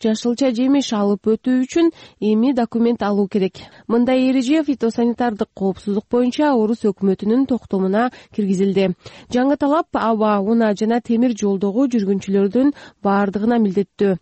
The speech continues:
Карантинге алынган өсүмдүктөрдүн тизмесин Россельхознадзор федералдык кызматынын сайтынан табууга болот.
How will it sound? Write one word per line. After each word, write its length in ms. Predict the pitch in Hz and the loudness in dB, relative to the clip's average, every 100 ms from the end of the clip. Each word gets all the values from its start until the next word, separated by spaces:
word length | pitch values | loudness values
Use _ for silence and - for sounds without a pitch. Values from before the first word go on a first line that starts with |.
| _ | _
Карантинге 680 | - 240 269 277 269 269 302 | -4 0 2 2 0 -2 0
алынган 480 | 285 254 247 247 269 | 0 0 0 0 2
өсүмдүктөрдүн 800 | 240 - 240 220 - 214 185 247 | 0 0 -4 -2 -2 -2 2 0
тизмесин 720 | 226 240 254 262 311 320 320 | 0 -2 0 0 2 2 2
Россельхознадзор 1120 | 233 226 254 262 233 - 254 247 233 240 240 185 - | 0 -2 -2 -4 -4 -2 -2 -2 -2 0 0 -2 -6
федералдык 480 | 208 196 190 190 - | -4 -2 -2 -2 -6
кызматынын 600 | - 247 247 262 269 285 | -6 -2 0 2 2 2
сайтынан 480 | - 202 185 208 226 | 0 -2 -2 0 0
табууга 460 | 226 202 185 185 185 | 0 0 0 0 0
болот. 280 | 190 185 | 0 -2